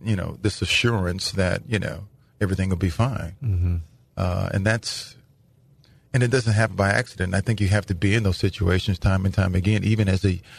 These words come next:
Speaker 1: a, even as a young person. Now, the, the, the stakes, uh, you know, are heightened because as you get older, you know, they're, they're more meaningful, you
Speaker 2: Right.
Speaker 1: know. You, you, you know, you're playing as a kid and,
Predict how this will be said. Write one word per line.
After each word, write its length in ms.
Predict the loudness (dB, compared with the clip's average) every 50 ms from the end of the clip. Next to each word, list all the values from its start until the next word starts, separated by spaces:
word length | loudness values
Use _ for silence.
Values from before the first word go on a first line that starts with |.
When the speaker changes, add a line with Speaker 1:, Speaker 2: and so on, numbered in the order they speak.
| -16 -8 -2
Speaker 1:
a, 160 | 0 2 2 2 2
even 240 | 0 0 2 2 2
as 140 | 2 2 2
a 60 | 2
young 240 | 2 2 0 0 0
person. 420 | 2 2 2 2 0 -2 -4 -4 -4 -6 -10 -8 -2
Now, 140 | 0 0 2
the, 180 | 2 2 0 -2 -2
the, 80 | -2 -2 0
the 120 | 0 -2 -2
stakes, 440 | 0 0 0 0 0 0 -4 -10
uh, 140 | -12 -12 -12 -6 -4
you 100 | -2 -2
know, 100 | -2 -2
are 180 | -2 -4 -4
heightened 540 | -2 0 0 0 0 0 -2 -4 -6 -4 -2
because 520 | -2 0 0 2 2 2 2 0 -2 -6 -10 -20 -20 -20 -20 -20 _ -2 0
as 140 | 0 2
you 80 | 2 2
get 140 | 2 2 4
older, 300 | 4 2 2 2 2 2
you 120 | 2 2
know, 180 | 2 2 0 0
they're, 320 | 0 0 0 0 0 0 0 0
they're 120 | 0 0 2
more 180 | 2 2 2
meaningful, 680 | 2 2 2 4 4 4 2 2 2 2 2 2 4 4
you 80 | 2 2
Speaker 2:
Right. 80 | 2
Speaker 1:
know. 160 | 2 0 0 -2 -4 -10 -12 -12 -14 -14 _ -2
You, 260 | 0 0 2 0 0 0
you, 220 | -2 -2 -2 0
you 140 | 0 0 0
know, 120 | 2 2 2
you're 180 | 2 2 0 2
playing 300 | 2 2 2 4 4 2
as 120 | 2 0
a 80 | -2 -2
kid 380 | 0 2 2 4 4 2 2
and, 180 | 2 0 -2